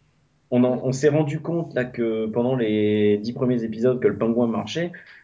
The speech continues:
Speaker 1: Du coup, on lui en a écrit trois tartines à chaque fois, quoi.
Speaker 2: Oui, c'est vrai que là, ils ont été trop dessus, en fait. Ils
Speaker 1: C'est
Speaker 2: se sont un peu trop lâchés.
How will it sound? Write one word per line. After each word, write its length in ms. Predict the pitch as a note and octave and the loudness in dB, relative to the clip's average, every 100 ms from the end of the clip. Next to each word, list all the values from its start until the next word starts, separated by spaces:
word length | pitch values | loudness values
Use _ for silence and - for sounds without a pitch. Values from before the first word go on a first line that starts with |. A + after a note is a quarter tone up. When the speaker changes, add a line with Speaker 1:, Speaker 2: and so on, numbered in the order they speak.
| - | -8
Speaker 1:
Du 160 | A2+ | -6
coup, 260 | A2 F3+ F#3 | -4 -2 2
on 300 | B2 A2+ A2 | 2 4 2
lui 100 | A2+ | 2
en 140 | A#2 | 2
a 80 | A2+ | 2
écrit 280 | A2 A2 D#3 | 2 0 -6
trois 200 | D3+ A#2 | -4 -2
tartines 320 | A2 G#2+ C#3+ | -2 -4 -2
à 40 | C3 | -2
chaque 200 | B2 - | -2 -4
fois, 140 | F#3 | -6
quoi. 260 | - - - _ _ _ _ _ _ _ | -6 -10 -12 _ _ _ _ _ _ _
Speaker 2:
Oui, 380 | A3+ A#3+ A3+ G#3+ | -6 -4 -4 -8
c'est 80 | - | -4
vrai 180 | G#3+ A#3 | -4 -2
que 120 | - | 0
là, 140 | A3 A3+ | 2 4
ils 220 | A3 G3 | 2 0
ont 60 | |
été 180 | F#3+ G3 | -4 -6
trop 340 | - - - A3+ | -12 -10 -2 -2
dessus, 300 | A3 - G3 | -4 -10 -12
en 100 | - | -14
fait. 200 | - - - _ _ _ _ _ _ _ _ _ _ | -18 -20 -20 _ _ _ _ _ _ _ _ _ _
Ils 60 | - | -10
Speaker 1:
C'est 160 | G2+ | -6
Speaker 2:
se 80 | G2+ | -4
sont 80 | G3 | -6
un 60 | F#3+ | -8
peu 120 | G#3 | -10
trop 160 | - | -6
lâchés. 320 | G#3+ G3 - | -4 -4 -8